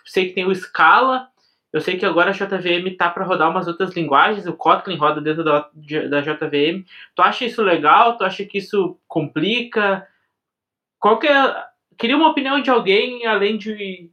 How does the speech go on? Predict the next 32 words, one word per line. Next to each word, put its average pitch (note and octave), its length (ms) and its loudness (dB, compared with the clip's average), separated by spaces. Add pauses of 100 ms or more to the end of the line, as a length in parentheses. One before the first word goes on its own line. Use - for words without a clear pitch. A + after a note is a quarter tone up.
além F#3 200 -2
da G3+ 140 0
minha, F3+ 260 -8
por - 80 -18
causa E3+ 200 -4
que F3+ 100 -4
eu F#3+ 80 2
não G#3+ 180 -2
sei G3+ 200 0
se G3+ 120 -6
isso G3 120 -6
é - 20 -4
legal E3 380 0
ou D#3 140 -2
bom, E3 340 -4
daí F#3 100 -2
eu F#3 100 -4
tô F#3+ 140 -6
pensando, F#3+ 400 -6
tipo, - 180 -14
ah, A3+ 240 -6 (500)
co-, - 120 -4
o F#3+ 40 -10
que A3+ 160 -10
que - 60 -16
o - 40 -20
pessoal B3+ 400 2
que A#3 140 -6
programa G#3+ 540 2
em F#3+ 40 -6
Java F#3 280 4
acha F#3 400 2